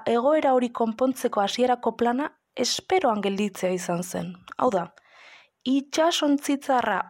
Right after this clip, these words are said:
horma zinguratuta dago ezerezaren erdian, eta hogeita zortzi tripulatzaileak hortzen, egonean, horma noiz urtuko zain. Ez dakit hori edo bertzerik zen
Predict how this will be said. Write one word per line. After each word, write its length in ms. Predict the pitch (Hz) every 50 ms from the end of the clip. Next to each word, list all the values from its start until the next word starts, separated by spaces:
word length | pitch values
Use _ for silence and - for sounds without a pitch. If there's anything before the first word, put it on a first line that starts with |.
| _ -
horma 460 | - 240 262 269 254 240 220 202 196
zinguratuta 720 | - - 226 220 226 226 247 262 247 247 240 226 - 233 226
dago 300 | 220 208 180 185 190 196
ezerezaren 720 | 190 - - 254 247 254 254 - 262 247 247 240 233 220 214
erdian, 400 | 220 214 233 247 277 339 403 403 _ _ _ - - - - - - _ _ -
eta 260 | 220 214 220 233 220
hogeita 300 | 220 240 262 - 277 254
zortzi 420 | - - 233 208 - - - 202 185 185
tripulatzaileak 880 | 233 220 233 226 - 277 269 277 262 254 - 262 254 269 320 359 - - _
hortzen, 480 | - 269 269 - - - 226 220 226 233 - - - - _ _ -
egonean, 520 | - 233 226 262 269 247 214 202 214 220 - - _ _ - - - - - _ _
horma 360 | - - 269 285 277 277 285 277
noiz 280 | 254 262 269 277 269 - 254
urtuko 400 | 240 240 - - 269 - - 254
zain. 340 | - - 220 196 196 208 202 - - _ _ _ _ _ _ _ _ _ _ _ - _ - - - - - - _ _ -
Ez 140 | - 220 208
dakit 300 | 247 254 254 311 285 - - -
hori 300 | - 233 247 269 285 302 247
edo 180 | 208 190 185
bertzerik 560 | 185 185 185 185 - - 214 220 233 226 -
zen 280 | - - 226 233 254